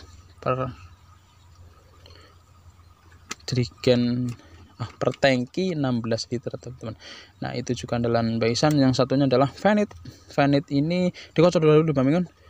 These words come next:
Kalau pakai Venit itu dikocok terlebih dahulu biar, eh,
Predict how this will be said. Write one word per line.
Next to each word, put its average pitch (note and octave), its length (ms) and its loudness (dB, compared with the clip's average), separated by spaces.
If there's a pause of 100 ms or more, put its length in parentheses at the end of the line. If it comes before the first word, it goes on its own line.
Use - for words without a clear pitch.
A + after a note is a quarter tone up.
(260)
Kalau C#3 320 2
pakai C#3+ 240 2
Venit C#3+ 400 -2
itu E3+ 160 4 (160)
dikocok C3 320 0
terlebih C3 400 0
dahulu B2 400 -2
biar, A#2+ 320 0 (400)
eh, A2+ 800 0